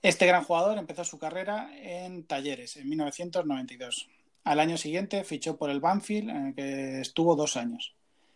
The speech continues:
En mil novecientos noventa y cinco fichó por el Inter de Milán por unos cuatro millones de dólares, unos quinientos millones de pesetas.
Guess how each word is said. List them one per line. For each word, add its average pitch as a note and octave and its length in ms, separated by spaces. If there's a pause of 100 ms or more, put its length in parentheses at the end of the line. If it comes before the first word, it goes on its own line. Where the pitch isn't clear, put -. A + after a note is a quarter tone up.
(260)
En D3+ 180
mil F3+ 140
novecientos F3 440
noventa D3+ 260
y D3+ 40
cinco G#3 340
fichó E3 320
por D3+ 120
el D3+ 80
Inter D#3+ 280
de D3 120
Milán F3 260
por D3 140
unos C3+ 180
cuatro E3+ 300
millones D#3+ 340
de C3+ 100
dólares, C3 440
unos C#3 240
quinientos D#3+ 340
millones C3+ 300
de C3 80
pesetas. - 480